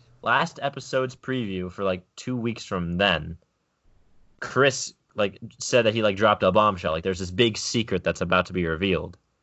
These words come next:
and we still don't know who that, who that pertains to or what that is yet.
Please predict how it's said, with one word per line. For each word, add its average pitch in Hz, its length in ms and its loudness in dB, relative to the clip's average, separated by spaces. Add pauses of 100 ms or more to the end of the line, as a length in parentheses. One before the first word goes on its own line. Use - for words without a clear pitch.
(100)
and 92 100 -4
we 101 60 0
still 101 180 4
don't 123 140 6
know 113 100 6
who 107 140 2
that, 98 220 2 (360)
who 107 140 0
that 120 160 6
pertains 107 380 -4
to 95 120 -2
or 90 60 0
what 101 200 2
that 90 180 2
is 92 180 -4
yet. - 220 -14